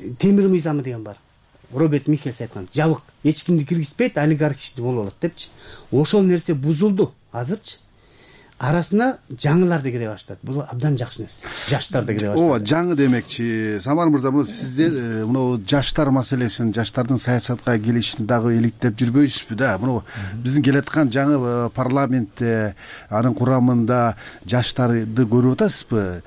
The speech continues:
Speaker 2: Жаштардын кандай, э, күчүн же кандай бир агымын көрүп атасыз? Деги эле бул парламентке өтүш үчүн бизде саясатка келиш үчүн жаштарга шарттар түзүлдүбү?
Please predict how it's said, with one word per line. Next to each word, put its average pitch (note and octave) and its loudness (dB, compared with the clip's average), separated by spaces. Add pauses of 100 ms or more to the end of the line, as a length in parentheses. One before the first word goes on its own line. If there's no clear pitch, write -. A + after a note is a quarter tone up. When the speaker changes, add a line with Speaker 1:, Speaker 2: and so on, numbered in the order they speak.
(180)
Speaker 2:
Жаштардын A2+ -2
кандай, D3 2
э, A#2+ -2
күчүн A#2 0
же A2 -2
кандай A#2+ 0
бир B2 2
агымын C3 4
көрүп B2 2 (100)
атасыз? G2 -8 (300)
Деги C3 4
эле D#3+ 2
бул C#3 0
парламентке C#3+ 2
өтүш - -4
үчүн D#3 2 (320)
бизде A#2 0
саясатка B2+ -2
келиш B2 2
үчүн E3+ 0 (280)
жаштарга A#2+ 0
шарттар B2 0
түзүлдүбү? C3 2